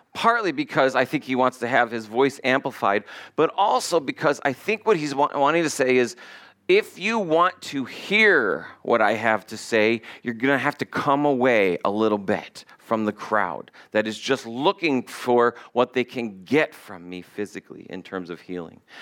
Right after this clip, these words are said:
And so he moves away to see who will come to hear what it is that Jesus now is going to tell them.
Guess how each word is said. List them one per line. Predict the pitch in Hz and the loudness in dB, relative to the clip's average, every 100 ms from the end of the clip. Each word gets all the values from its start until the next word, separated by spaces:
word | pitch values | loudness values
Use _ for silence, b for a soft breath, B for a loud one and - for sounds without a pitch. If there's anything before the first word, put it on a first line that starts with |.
| B B | B B
And | 110 | -10
so | - 131 | 0 0
he | 123 120 | 2 4
moves | 117 131 160 180 160 | 4 4 4 2 0
away | 151 135 147 123 113 B B B | 0 4 2 2 -2 B B B
to | - | -6
see | 131 - 151 139 B B | -6 0 2 2 B B
who | - 175 202 202 | -2 0 2 2
will | 185 170 | 4 4
come | - 139 196 190 139 147 B B - | 2 0 4 4 2 -2 B B -8
to | 147 131 | -6 -4
hear | - - 226 196 135 139 B B | -4 2 4 6 6 2 B B
what | 131 175 | 0 2
it | 196 165 | 2 0
is | 156 131 | -2 2
that | 139 123 | 0 0
Jesus | 131 151 139 - | 0 0 0 -2
now | 139 139 127 B _ | 2 2 0 B _
is | 156 127 | -2 0
going | 117 143 160 160 | 0 2 2 0
to | - 156 | -2 -4
tell | - 156 175 | 0 2 2
them. | 131 104 | 2 -2